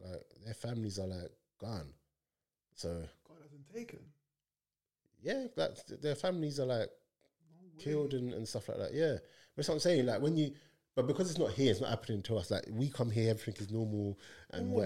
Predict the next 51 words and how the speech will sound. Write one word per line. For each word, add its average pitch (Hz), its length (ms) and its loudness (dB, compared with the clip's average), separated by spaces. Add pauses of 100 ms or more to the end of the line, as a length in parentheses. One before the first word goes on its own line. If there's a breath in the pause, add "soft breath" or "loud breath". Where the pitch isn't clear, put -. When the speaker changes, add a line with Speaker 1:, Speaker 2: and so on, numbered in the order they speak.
Speaker 1:
whatever. 233 60 2
Speaker 2:
life, 240 320 2
Speaker 1:
But 202 200 -2
Speaker 2:
you 208 80 -4
understand? 214 680 -6
Like, 147 260 -8
Speaker 1:
Yeah. 131 160 2
Speaker 2:
I 196 40 12
was 196 200 12
even 180 200 8
gonna, 156 260 10 (140)
I 104 60 4
was 147 160 6
even 165 180 8
gonna 139 160 8
protest 165 480 6
at - 140 -2
two 143 200 -2
o'clock 143 360 -4
at, 123 220 -4
um, 113 160 -6
Hyde 135 340 -2
Park, 131 260 -2
man. 107 160 -4
I 110 40 -16
was 113 140 -16
looking 143 260 -2
at 123 140 -2 (100)
Speaker 1:
I - 60 2
was 120 80 4
there 143 100 6
a - 20 2
protest - 400 0
there. 87 140 -2 (100)
Speaker 2:
Nearest, 143 320 2
yeah, 135 240 4
nearest 135 380 2
protest. 143 260 2
I 120 80 2
was 120 160 2
actually 120 320 -2
gonna 113 120 0
go 110 80 -2
show 113 180 -4
love. 113 320 -2
Obviously, 107 380 -8 (340)
I 113 60 -20
have 127 140 -18
to 107 80 -16
go. 110 100 -20 (200)
Speaker 1:
Mm. 98 240 -2